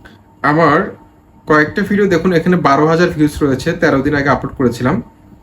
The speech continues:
তারপরে আমার এখানে দেখতে পাচ্ছেন দুই হাজার নয়শো, দুই হাজার। তারপর এখানে একটা ভিডিও দেখুন, এখানে দুই হাজার ছয়শো ভিউজ রয়েছে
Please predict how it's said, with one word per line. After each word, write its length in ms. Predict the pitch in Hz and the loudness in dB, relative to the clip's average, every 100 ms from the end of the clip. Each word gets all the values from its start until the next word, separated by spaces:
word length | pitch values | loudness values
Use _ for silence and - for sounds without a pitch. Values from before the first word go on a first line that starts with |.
| - - - - - - 156 | -20 -20 -20 -20 -20 -6 0
তারপরে 340 | 143 - 156 151 | 0 2 2 2
আমার 140 | 151 151 | 2 0
এখানে 160 | 147 156 147 | 0 -2 -2
দেখতে 160 | 143 156 | -4 -4
পাচ্ছেন 260 | 151 160 160 - - - - | -2 -2 -4 -8 -20 -20 -4
দুই 80 | 127 143 | 0 2
হাজার 180 | 147 147 | 2 2
নয়শো, 360 | 135 131 131 160 151 139 | 0 0 0 0 2 0
দুই 100 | 135 143 | -2 0
হাজার। 280 | 139 135 147 139 - - - - - - - - - _ - | 0 2 0 -2 -12 -20 -20 -20 -20 -20 -20 -20 -20 _ -2
তারপর 300 | 135 135 151 147 | 0 0 0 -2
এখানে 180 | 160 151 | 0 -2
একটা 160 | 143 160 165 | 0 -2 -2
ভিডিও 240 | 160 160 160 160 - - - - - - - - - _ _ _ - - - - - - _ _ _ 127 135 | 2 4 4 2 -12 -20 -20 -20 -20 -20 -20 -20 -20 _ _ _ -20 -20 -20 -20 -20 -20 _ _ _ -4 -2
দেখুন, 300 | 127 151 139 127 | -2 -2 0 -2
এখানে 300 | - 123 123 175 - - - - | 0 2 2 0 -10 -20 -16 -8
দুই 120 | 123 147 | -2 0
হাজার 180 | 147 151 - | 2 0 0
ছয়শো 360 | 156 151 147 - | 0 2 2 -2
ভিউজ 220 | 156 147 147 147 | 0 0 0 -2
রয়েছে 280 | 131 123 | -2 -2